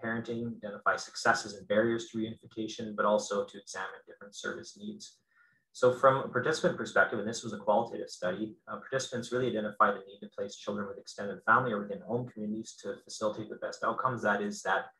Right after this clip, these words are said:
um, continuity of, of cultural attachment to attachment to place, uh, and to, and to people, um, which I think is something that we're very, very familiar with, uh, in our, in our communities, um, as, as a priority. Um, certainly improving pa-,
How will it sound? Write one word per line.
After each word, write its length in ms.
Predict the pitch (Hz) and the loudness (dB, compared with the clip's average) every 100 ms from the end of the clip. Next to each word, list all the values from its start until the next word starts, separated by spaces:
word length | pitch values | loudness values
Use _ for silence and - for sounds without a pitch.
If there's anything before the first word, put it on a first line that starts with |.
| _ _ _ _ | _ _ _ _
um, 480 | 104 101 101 - - _ | 2 4 4 -4 -16 _
continuity 720 | - 127 123 110 113 113 107 | 6 6 6 2 2 2 2
of, 140 | 95 92 - | -2 -6 -12
of 140 | 101 | -10
cultural 400 | - 110 107 110 | 2 4 4 0
attachment 560 | 98 - 95 - 127 - | 0 4 2 2 -8 -12
to 100 | - | -12
attachment 480 | 95 101 104 - 104 | -6 2 2 0 -10
to 60 | - - | -12 -4
place, 480 | 113 131 - - - - | -4 -4 -8 -14 -16 -8
uh, 200 | 101 104 | -6 -6
and 200 | - - | -8 -18
to, 80 | _ - - | _ -20 -16
and 100 | - | -14
to 60 | - | -12
people, 400 | 123 135 165 - - _ _ _ - | -4 0 0 -2 -16 _ _ _ -2
um, 500 | 110 104 104 104 104 - _ _ - | 2 4 4 -2 -4 -14 _ _ -10
which 180 | 117 | 0
I 60 | 117 | 0
think 180 | 127 120 | 2 0
is 100 | 117 | 0
something 220 | 123 113 | -2 0
that 140 | 104 | -2
we're 140 | 104 101 | -2 2
very, 180 | 110 110 | 4 4
very 180 | 101 101 - | 4 0 -8
familiar 300 | 98 101 107 | -6 -2 -2
with, 160 | - - _ - | -4 -10 _ -8
uh, 240 | - 98 - | -4 -4 -6
in 60 | 101 | -6
our, 160 | 104 - | -6 -4
in 60 | 101 | -4
our 140 | 95 - | -4 -6
communities, 480 | 101 104 120 - - _ _ _ _ - | -18 -10 -10 -10 -16 _ _ _ _ -4
um, 300 | 107 98 98 - - _ _ - - | 0 2 0 -8 -20 _ _ -8 -2
as, 140 | 107 107 | -2 -2
as 240 | 113 107 | -4 -4
a 60 | 101 | -6
priority. 480 | - 95 95 98 - _ _ | 4 6 6 0 -10 _ _
Um, 220 | 101 101 - _ _ _ | -8 -8 -10 _ _ _
certainly 480 | - 131 127 113 120 | 0 2 2 0 -2
improving 540 | 104 - 120 120 113 | -2 2 4 2 0
pa-, 160 | - | -4